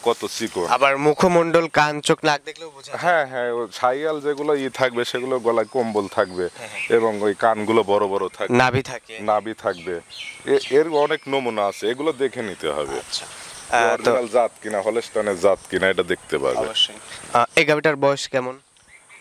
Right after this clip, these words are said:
Speaker 1: আগে একটা বাচ্চা দিছে, এবার দ্বিতীয় বাচ্চা, ছয় দাঁত আছে, দুই পাশে খিল আছে।
Speaker 2: ছয়টা দাঁত, দুই পাশে খিল আছে।
Speaker 1: জি, জি।
Speaker 2: আচ্ছা, আহ, সঙ্গে তো বেশ হুষ্টপুষ্ট একটা বাচ্চা আছে।
Speaker 1: এই আজ তিন দিন হলে বাচ্চাটা হয়েছে।
Speaker 2: তিন দিন।
Speaker 1: জি।
Speaker 2: ওই যে নাভি কাটা।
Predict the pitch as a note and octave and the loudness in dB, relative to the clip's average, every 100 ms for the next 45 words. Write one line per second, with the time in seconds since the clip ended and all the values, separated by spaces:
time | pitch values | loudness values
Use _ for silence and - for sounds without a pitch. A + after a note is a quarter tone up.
0 | G#2+ C#3+ D3 - C#3+ C#3 - C3+ D#3 F3 | 0 2 0 0 0 0 -2 -8 -4 0
1 | D#3+ B2+ A#2+ A2+ G2+ - A2+ A#2 A2+ A2+ | 0 0 -2 0 0 0 0 2 2 2
2 | A2 B2 - C3+ B2+ A2 A2+ B2 - G2+ | 0 0 -2 -2 -2 2 0 0 -2 -2
3 | E2+ D2 - - - - - C3+ B2 B2 | -2 -4 -6 -12 -14 -2 2 4 4 2
4 | A2+ A#2+ B2 _ C3+ B2 B2 - - C3+ | 4 2 2 _ -20 -16 -16 -14 -12 -6
5 | A#2 A2 - F#2+ D2+ C#2+ C2+ - - - | -6 -6 -4 -2 -2 -6 -8 -8 -10 -12
6 | - - A2+ A#2 - C3+ A2+ C#3 C3+ C#3 | -12 0 0 2 0 0 2 4 2 0
7 | C#3+ C#3 D3 C3 - C3 B2 A#2 - A2+ | 0 0 2 0 -2 -4 -4 -12 -10 -12
8 | A2+ - D#3 D#3+ C3 C3+ C#3 - E3 D3 | -10 0 2 2 0 0 0 -4 -8 -4
9 | C3+ C#3 C3+ A2+ - F#2 E2 D#2+ - - | -2 0 2 0 -2 -4 -4 -6 -8 -8
10 | B1+ - G#2+ - D2+ D#2 C#3+ C#3 C#3 B2+ | -10 -14 -16 -14 -8 0 2 4 4 2
11 | C3+ C3+ B2+ A#2+ | 2 0 2 0